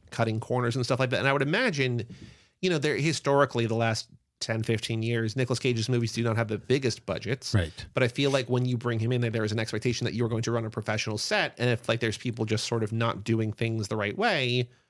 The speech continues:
Speaker 1: I understand that he would be, you know, furious, right?
Speaker 2: Yeah,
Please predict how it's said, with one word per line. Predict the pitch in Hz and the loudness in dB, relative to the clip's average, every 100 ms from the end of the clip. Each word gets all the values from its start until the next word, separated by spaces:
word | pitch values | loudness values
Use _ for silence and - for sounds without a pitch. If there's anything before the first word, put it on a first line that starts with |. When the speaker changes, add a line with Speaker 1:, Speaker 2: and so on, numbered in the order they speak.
| _ _ | _ _
Speaker 1:
I | 131 | -2
understand | 143 135 143 | 0 0 0
that | 113 | 0
he | 123 | 0
would | 117 | 0
be, | 110 110 | -2 -4
you | 107 117 | -2 -2
know, | 107 - | -2 -6
furious, | - - 139 - - - - | -12 -6 -4 -4 -6 -8 4
right? | 120 | 6
Speaker 2:
Yeah, | 143 | 6